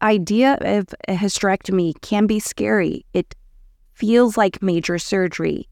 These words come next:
And for them, that might be the barrier for them to seek more definitive treatment. And what I've seen in my own practice is that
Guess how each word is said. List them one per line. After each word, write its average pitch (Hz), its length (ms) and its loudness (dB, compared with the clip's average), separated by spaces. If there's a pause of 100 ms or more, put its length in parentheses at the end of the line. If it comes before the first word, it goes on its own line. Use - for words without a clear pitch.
And 180 380 -2 (380)
for 202 260 0
them, 196 580 2 (540)
that 214 300 0
might 202 380 0
be 208 140 0
the 170 120 -2
barrier 175 420 0
for 170 220 -2
them 165 260 -2
to 175 160 -4
seek - 500 -6
more 170 340 0 (260)
definitive 170 720 0 (320)
treatment. - 720 -6 (680)
And 185 400 0
what 190 200 0
I've 190 440 -2
seen 233 340 2
in 208 80 2
my 226 240 2
own 262 180 2
practice 185 520 -6
is 185 180 -2
that 185 320 -2